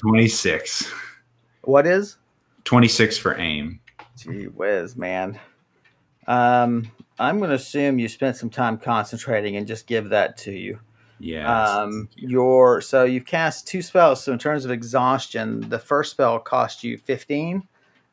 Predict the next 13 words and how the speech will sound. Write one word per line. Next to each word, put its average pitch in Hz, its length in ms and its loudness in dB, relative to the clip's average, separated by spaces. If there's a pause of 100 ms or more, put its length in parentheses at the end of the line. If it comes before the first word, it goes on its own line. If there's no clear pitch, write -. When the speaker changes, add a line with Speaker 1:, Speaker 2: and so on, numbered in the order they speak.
(140)
Speaker 2:
because 120 380 0
it 117 80 -2
wasn't 120 280 -2
a - 20 -8
great 117 240 -2
casting, 139 500 -4
but 113 140 -2
this 117 160 -4
other 151 220 4
one 107 380 -2
was 110 200 -6
so 123 180 0
well, 127 520 2